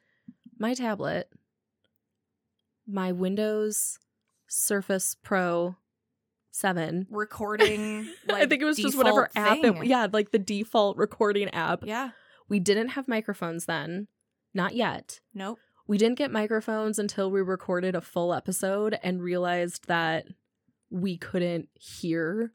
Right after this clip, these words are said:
Speaker 1: par-, like, we couldn't hear you as well.
Speaker 2: Correct.
Speaker 1: And then that was when you were like, "Well, we need microphones now."
Speaker 2: We did a
Speaker 1: <laughs> Like,
Speaker 2: secret
Speaker 1: here's
Speaker 2: Titanic.
Speaker 1: the importance of it. <laughs>
Speaker 2: Yeah,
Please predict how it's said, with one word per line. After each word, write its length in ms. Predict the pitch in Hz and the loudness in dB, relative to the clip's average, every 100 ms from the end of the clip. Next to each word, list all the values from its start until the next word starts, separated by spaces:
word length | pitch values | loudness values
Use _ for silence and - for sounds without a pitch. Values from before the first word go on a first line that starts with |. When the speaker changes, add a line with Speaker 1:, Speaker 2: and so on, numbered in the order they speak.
| _ _ _ _ | _ _ _ _
Speaker 1:
par-, 260 | - - - | -10 -8 -4
like, 200 | 185 185 | -2 -2
we 80 | 196 | -4
couldn't 240 | 214 208 190 | -2 -4 -2
hear 160 | 190 | -4
you 280 | 180 175 170 | -4 -2 0
as 160 | 156 160 | 0 -2
well. 340 | 120 82 95 _ _ _ | -4 -4 -12 _ _ _
Speaker 2:
Correct. 500 | - 190 156 - - | -6 -4 -4 -10 -2
Speaker 1:
And 160 | 196 196 | 2 4
then 160 | 190 196 | 4 2
that 220 | 196 - | 0 0
was 180 | 185 185 | -2 0
when 360 | 185 185 175 - | -2 -2 -6 -10
you 300 | - 190 185 | -12 -6 -4
were 120 | 185 | -2
like, 220 | 180 175 - | -2 -4 -2
"Well, 160 | 180 170 | -2 0
we 160 | 175 | -4
need 180 | 175 165 | -4 -6
microphones 580 | 160 185 190 - - - | -6 -6 -6 -4 -6 -2
now." 180 | - - - 254 202 | 0 -2 -6 -12 -6
Speaker 2:
We 140 | 214 | -4
did 200 | 208 226 | -2 -2
a 20 | |
Speaker 1:
<laughs> 120 | 277 | 2
Like, 200 | 254 220 | 4 4
Speaker 2:
secret 60 | 247 | 6
Speaker 1:
here's 120 | 233 220 | 6 6
Speaker 2:
Titanic. 120 | 208 214 | 6 6
Speaker 1:
the 40 | |
importance 500 | - 202 196 185 196 | 6 6 4 2 0
of 140 | 180 175 | 0 0
it. 240 | 190 - - | -2 -2 -6
<laughs> 80 | - | -4
Speaker 2:
Yeah, 360 | 226 220 - | 0 2 0